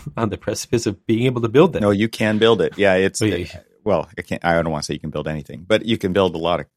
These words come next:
Speaker 2: stuff we could never build before. Right now, it's incredible. And they're, they're three D printing the stuff,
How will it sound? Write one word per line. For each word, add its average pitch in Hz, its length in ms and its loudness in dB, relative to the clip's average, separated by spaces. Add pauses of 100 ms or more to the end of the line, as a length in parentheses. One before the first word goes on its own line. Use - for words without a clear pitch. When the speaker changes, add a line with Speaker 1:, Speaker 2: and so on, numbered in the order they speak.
Speaker 2:
stuff - 300 -2
we 80 60 -8
could 80 140 -8
never 82 200 -6
build 78 200 -4
before. 82 460 -8 (100)
Right 90 180 2
now, 87 300 -4 (500)
it's - 160 -8
incredible. 85 480 -10 (120)
And 92 120 0
they're, 90 180 0 (100)
they're 95 120 4
three 92 200 -2
D 90 80 -2
printing 90 240 -6
the 85 80 -8
stuff, - 340 -6